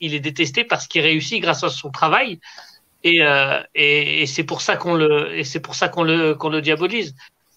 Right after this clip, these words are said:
Euh, pour en revenir à ta comparaison avec, euh, Raourawa, euh, et je pense sincèrement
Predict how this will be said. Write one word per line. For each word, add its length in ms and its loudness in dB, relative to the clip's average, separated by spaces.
Euh, 180 4
pour 200 2
en 140 6
revenir 260 4
à 100 4
ta 140 2
comparaison 580 2
avec, 380 2
euh, 200 0
Raourawa, 680 2
euh, 360 4
et 140 4
je 140 2
pense 680 2
sincèrement 840 2